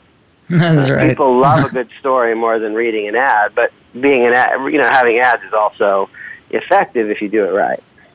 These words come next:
Speaker 1: Right. And, okay, well,
Speaker 2: So
Speaker 1: let's move on 'cause I wanna cover the other couple ones, and I have a, another question that I'd like to ask you as, as well.
Speaker 2: Yeah, so we talked about, um, quality literature,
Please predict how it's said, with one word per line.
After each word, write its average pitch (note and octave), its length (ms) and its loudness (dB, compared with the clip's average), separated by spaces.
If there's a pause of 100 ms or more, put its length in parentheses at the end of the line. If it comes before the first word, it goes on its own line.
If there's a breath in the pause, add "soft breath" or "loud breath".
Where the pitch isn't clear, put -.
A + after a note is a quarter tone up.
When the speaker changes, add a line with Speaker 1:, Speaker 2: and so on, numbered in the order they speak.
(180)
Speaker 1:
Right. C3+ 480 -2 (760 loud breath)
And, E3 260 0
okay, F3 260 0
well, D3 140 2
Speaker 2:
So D#3 40 2
Speaker 1:
let's F3+ 240 0
move G3 140 2
on G#3 160 2
'cause F3 120 0
I D#3+ 100 0
wanna E3 280 -2
cover E3 400 -2
the D3+ 160 -2
other D3+ 580 0
couple E3+ 280 -2
ones, E3+ 300 0
and C#3+ 100 0
I C#3+ 60 -2
have D3 120 -4
a, C#3 160 -2
another D3+ 300 0
question D3+ 400 -4
that C3 140 -2
I'd B2+ 120 -2
like B2 180 -4
to - 80 -6
ask - 220 -8
you - 60 -8
as, - 160 -10 (100)
as - 220 -6
well. - 180 -6 (560)
Speaker 2:
Yeah, D#3+ 300 4
so C3+ 100 2
we C3+ 80 2
talked C3 280 0
about, B2 480 2
um, A2 540 -2
quality B2+ 340 2
literature, C3+ 800 2